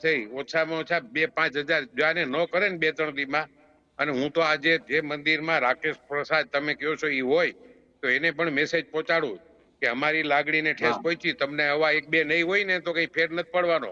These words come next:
Speaker 1: આવા પાંચસો જણા છે, એમાંથી આને પહેલા વહેલા તો અહીંથી દૂર કરો. અમને જો અમારા, મારા, અમને અમારી લાગણીની ઠેસ પહોંચી ને તમને તમારી લાગણીની ઠેસ નથી પહોંચી, ભાઈ, તમારે સંપ્રદાયમાં બેઠાથી તમને મજા આવે છે? રાકેશ પ્રસાદને પણ પૂછું છું,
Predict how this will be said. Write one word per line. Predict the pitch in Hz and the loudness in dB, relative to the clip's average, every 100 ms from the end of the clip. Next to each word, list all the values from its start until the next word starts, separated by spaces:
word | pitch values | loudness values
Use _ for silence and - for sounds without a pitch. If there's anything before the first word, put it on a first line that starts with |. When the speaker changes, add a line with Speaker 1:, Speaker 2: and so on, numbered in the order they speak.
| - - _ _ _ | -12 -20 _ _ _
Speaker 1:
આવા | 139 156 | 0 0
પાંચસો | - 165 165 170 | 2 -2 0 0
જણા | 165 170 175 | 2 2 2
છે, | 156 | 2
એમાંથી | 170 165 160 | 0 0 0
આને | 151 160 | 0 0
પહેલા | 165 160 165 | 0 2 2
વહેલા | 165 170 | 2 0
તો | 165 | 0
અહીંથી | 165 170 | -2 -2
દૂર | 143 147 | -4 -4
કરો. | 165 180 175 113 - - _ _ _ _ | 0 0 2 -2 -10 -20 _ _ _ _
અમને | 104 135 165 180 | -4 0 2 2
જો | 180 | 2
અમારા, | 165 147 170 165 | 2 2 2 2
મારા, | 147 160 | 2 0
અમને | 143 139 165 | 0 -4 -4
અમારી | 139 139 160 156 | -4 -2 -2 0
લાગણીની | 135 147 160 165 160 | 2 0 0 -2 -4
ઠેસ | 131 160 | -2 -2
પહોંચી | - 175 170 165 120 - - _ _ - | 0 -2 0 -2 -2 -12 -20 _ _ -4
ને | 165 | -2
તમને | - 147 180 | -2 -2 0
તમારી | 180 - 160 180 | 0 0 2 2
લાગણીની | 175 180 180 180 | 2 0 0 0
ઠેસ | 185 185 | 0 -2
નથી | 196 185 | -2 -6
પહોંચી, | 196 190 | -4 -2
ભાઈ, | 190 196 | 0 0
તમારે | 185 165 175 170 | 0 -2 0 0
સંપ્રદાયમાં | 170 170 175 170 175 175 | -2 0 0 0 0 0
બેઠાથી | 175 180 170 | 2 0 0
તમને | 160 156 180 | -2 -2 -2
મજા | 175 180 | -2 0
આવે | 190 190 | 2 2
છે? | |
રાકેશ | 170 175 175 - | 0 0 -2 -2
પ્રસાદને | 175 190 180 185 | -2 0 0 -2
પણ | 180 185 | -2 -2
પૂછું | 165 165 156 | -2 -4 -6
છું, | 113 | -6